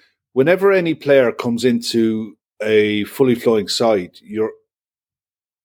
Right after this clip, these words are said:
you know someone who's been out for a while. And there's a big difference between the training pitch and a full, you know, a night under the lights at Anfield, you know, fifty odd thousand shouting and roaring, and ninety,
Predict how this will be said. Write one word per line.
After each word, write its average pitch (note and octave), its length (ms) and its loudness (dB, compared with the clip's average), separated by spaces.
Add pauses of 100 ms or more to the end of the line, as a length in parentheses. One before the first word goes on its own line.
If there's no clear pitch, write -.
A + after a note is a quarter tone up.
(140)
you C#3 200 2
know D#3+ 540 2
someone A#2 380 0
who's G2+ 200 -8
been G2+ 180 -6
out G2 220 -8
for G2 100 -10
a F2+ 60 -8
while. F2 260 -14 (560)
And A2+ 80 -2
there's A2+ 140 0
a A#2 40 2
big C3+ 260 0
difference B2 380 0
between A2 280 -2
the G#2 80 -6
training A2 380 0
pitch - 440 -2
and G#2 480 -4
a - 60 -12
full, G#2 420 -2 (760)
you A#2+ 100 0
know, A2+ 180 2
a G#2+ 100 -2
night C3 320 2
under A#2 220 0
the A2 80 -4
lights A2+ 340 0
at G#2 80 -2
Anfield, G#2 520 -2 (640)
you A2+ 80 -6
know, G#2 220 2
fifty A#2+ 420 0
odd A2+ 200 0
thousand G#2+ 380 0
shouting G#2 400 0
and G2+ 100 -4
roaring, G#2 500 2 (260)
and G2+ 560 -2 (200)
ninety, A#2 360 0